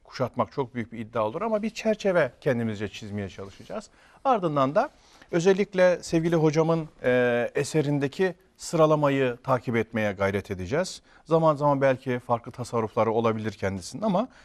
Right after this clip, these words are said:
ana çizgimiz bu. Kısa Surelerin Tefsiri kitabını ısrarla bendeniz öneriyorum, sizlerle paylaşıyorum. Efendim Düşün Yayınları'ndan Kısa Surelerin Tefsiri Profesör Doktor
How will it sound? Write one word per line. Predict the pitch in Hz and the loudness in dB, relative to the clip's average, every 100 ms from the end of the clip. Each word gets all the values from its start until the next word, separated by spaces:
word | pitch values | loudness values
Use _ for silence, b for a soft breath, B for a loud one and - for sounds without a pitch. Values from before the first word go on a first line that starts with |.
| b - | b 0
ana | 185 170 | 2 2
çizgimiz | - 135 113 147 190 123 | 0 -2 0 -2 -4 -2
bu. | 113 120 220 B B | 2 2 0 B B
Kısa | - 165 226 | -8 -4 -2
Surelerin | 208 - 139 131 127 190 226 - _ _ | -2 -2 0 2 2 0 -4 -8 _ _
Tefsiri | 143 120 - 113 107 185 196 b b b _ | -6 -4 -2 -2 0 0 -2 b b b _
kitabını | 131 135 113 117 185 - 123 | -6 -2 0 0 0 -2 -8
ısrarla | - 135 117 - 139 | -4 0 2 2 0
bendeniz | 113 104 107 143 117 | -2 -4 -4 -6 -8
öneriyorum, | 113 104 101 95 107 170 | -6 -4 -2 -2 -2 -4
sizlerle | - 107 101 95 95 | -8 -6 -2 -2 -2
paylaşıyorum. | 104 95 95 - 92 101 185 226 b b - | -2 -4 -4 -4 -2 0 0 -2 b b -6
Efendim | 113 120 113 110 | -2 0 0 -2
Düşün | 131 170 139 | -2 0 2
Yayınları'ndan | 113 104 98 92 90 143 190 | 2 0 -2 -4 -4 -6 -6
Kısa | 170 110 135 | -10 -10 -8
Surelerin | 120 110 104 101 90 | -6 -4 -4 -4 -8
Tefsiri | 101 87 113 165 | -12 -12 -10 -12
Profesör | - 110 107 - 107 | -10 -10 -10 -8 -8
Doktor | 98 - 175 | -8 -4 -4